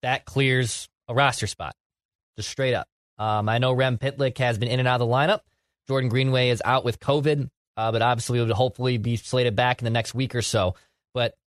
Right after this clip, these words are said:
Victor Rask, as we've talked about from the beginning when we first started trying to figure out line combinations and lineups and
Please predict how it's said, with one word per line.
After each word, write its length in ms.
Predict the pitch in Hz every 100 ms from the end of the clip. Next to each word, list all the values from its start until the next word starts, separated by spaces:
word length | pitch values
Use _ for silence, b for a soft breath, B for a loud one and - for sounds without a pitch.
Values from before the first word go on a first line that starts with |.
| 113
Victor 400 | 113 147 - 135
Rask, 460 | 135 151 135 - -
as 160 | 120 107
we've 160 | 135
talked 240 | 127 131 127
about 160 | 123
from 100 | -
the 60 | 113
beginning 320 | 113 131 139
when 80 | 123
we 100 | 117
first 320 | 107 147 151
started 300 | - 123 117
trying 200 | - 135
to 60 | 120
figure 260 | - 120
out 140 | 117 101
line 240 | 117 120
combinations 760 | 113 117 113 110 107 117 113 104
and 100 | 98
lineups 540 | 113 120 120 113 -
and 260 | 104 101 95